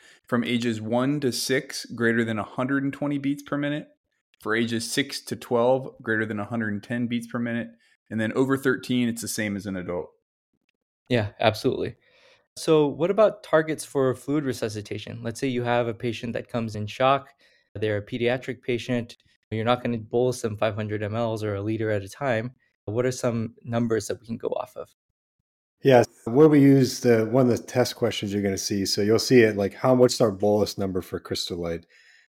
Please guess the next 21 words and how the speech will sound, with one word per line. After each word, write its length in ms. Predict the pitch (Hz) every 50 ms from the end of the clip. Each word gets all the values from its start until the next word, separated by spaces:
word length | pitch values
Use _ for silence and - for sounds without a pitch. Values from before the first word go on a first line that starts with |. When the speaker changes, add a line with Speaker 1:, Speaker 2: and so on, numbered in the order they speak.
| -
Speaker 3:
And 80 | - 107
that'll 140 | 117 123 120
be 120 | 120 110
twenty 300 | - - - 127 120 120
C 200 | 110 - - 113
Cs 280 | 104 - - 113 104 98
a 80 | 95
kilogram. 640 | - - 113 117 120 117 127 131 131 135 135 139 135 - - _ _ _ _ _ -
Uh, 140 | 92 90 90
for 180 | - - 117 98
blood, 420 | 92 92 104 107 113 120 123 120
it's 240 | 110 90 - - -
ten 260 | - - 127 123 123
C 240 | 120 - - 127 120
Cs 360 | 113 - 123 120 120 117 -
or 60 | 101
milliliters 380 | 98 101 104 107 107 107 104 101
a 60 | 101
kilogram. 680 | 98 - 113 107 104 104 107 107 107 107 110 110 107 - _ _ _ _ _ _ _ -
And 140 | 104 104 104
then 340 | 104 104 104 101 101 101 -